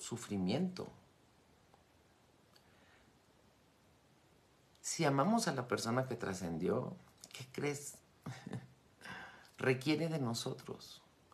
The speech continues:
requiere de nuestras oraciones, requiere de nuestras meditaciones, recuer-, requiere de nuestro amor, requiere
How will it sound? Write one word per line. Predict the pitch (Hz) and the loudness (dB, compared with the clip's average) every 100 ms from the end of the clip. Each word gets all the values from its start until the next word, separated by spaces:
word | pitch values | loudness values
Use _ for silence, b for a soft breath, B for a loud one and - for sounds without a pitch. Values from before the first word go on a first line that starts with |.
| B B B - | B B B -2
requiere | 131 127 147 147 160 | 0 2 2 2 2
de | 143 | 2
nuestras | 120 117 - 110 104 | 2 0 0 -2 0
oraciones, | 92 92 - 113 95 - - - - | 0 0 0 0 0 -4 -10 -16 -8
requiere | 113 - 131 123 131 131 B B - - | -8 0 4 6 4 2 B B -14 -2
de | 113 | 0
nuestras | 107 101 107 104 | 2 -2 -4 -4
meditaciones, | 95 90 85 - 107 98 69 - | -4 -4 -4 -2 -2 -2 -4 -4
recuer-, | 87 - 110 - | -4 0 0 0
requiere | - - 120 131 | -4 -2 0 2
de | 123 | 2
nuestro | 95 95 78 | 0 -2 -2
amor, | 85 95 90 | 2 2 0
requiere | 80 - 110 117 120 | -2 -2 0 2 0